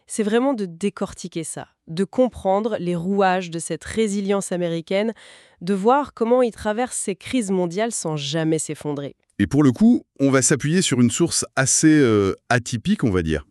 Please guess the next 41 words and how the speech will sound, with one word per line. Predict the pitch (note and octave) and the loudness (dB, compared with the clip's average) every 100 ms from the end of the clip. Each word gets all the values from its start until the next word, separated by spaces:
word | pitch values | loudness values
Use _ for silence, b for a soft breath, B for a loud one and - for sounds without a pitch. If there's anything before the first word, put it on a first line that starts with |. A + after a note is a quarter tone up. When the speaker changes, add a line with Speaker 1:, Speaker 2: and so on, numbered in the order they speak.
| - | -4
Speaker 1:
Ah | F3 | -2
oui, | F3+ E3+ - _ | 0 -2 -6 _
très | - G#3 F#3+ | -8 -4 -2
atypique. | F3+ - C#3 - - _ _ | -4 -6 -12 -18 -20 _ _
Speaker 2:
Ouais, | F2 F#2 - - | -2 -2 -6 -2
parce | A#2 - | 0 2
que | D#3 D#3+ | 4 4
c'est | - A#2+ | 4 2
pas | G#2+ F#2+ | 2 2
tout, | F#3+ | 0
tout | F3+ F#3 | 2 2
un | B2+ | 4
rapport | G2 F2 F#2+ | 2 2 0
du | F2 | 0
Pentagone | F#2 E2+ F#2 B2 D#3+ F3 E3+ | -2 0 2 4 4 4 0
ou | A#2 G2+ | 2 2
une | F#2+ | 4
note | A#2+ C#3 | 4 4
de | A2 | 2
synthèse | A2 B2 G#2 B2+ B2 G2+ | 0 0 0 0 0 0
d'un | G#2 | 0
think | - A#2 - | 0 0 0
tank | B2 A#2 - | 0 0 0
super | - G#2+ G#2 | -4 -2 -2
officiel, | F#2 - F2 B2+ C#3+ D#3 B B B B B | -2 -4 -4 0 0 0 B B B B B
c'est | - A#2 E3+ | 0 2 2
un | G3 | 0
fanzine | - E3+ D#3 F#3 | 0 2 4 4
indépendant. | D#3+ C3+ B2+ A2+ C#2 - _ _ | 4 4 2 0 -2 -8 _ _
Speaker 1:
Publié | A#3+ G3+ G#3 A3 | -8 -4 -2 -2
par | C#4+ A#3 F#3 | -2 -2 0
l'O | G3+ G#3+ | 0 2
D | G#3 | 0
J | G3 G3 | 0 0
Media, | F#3+ D#3 D#3 D3 _ | 0 0 -4 -6 _
c'est | - A#3 | -8 -4
Speaker 2:
Mm. | D#3+ | 0
Speaker 1:
bien | F3 | 0
ça ? | - A3 C#4+ | 0 -6 -8
Speaker 2:
C'est | - - | -2 0
ça. | G2+ D2 | 2 0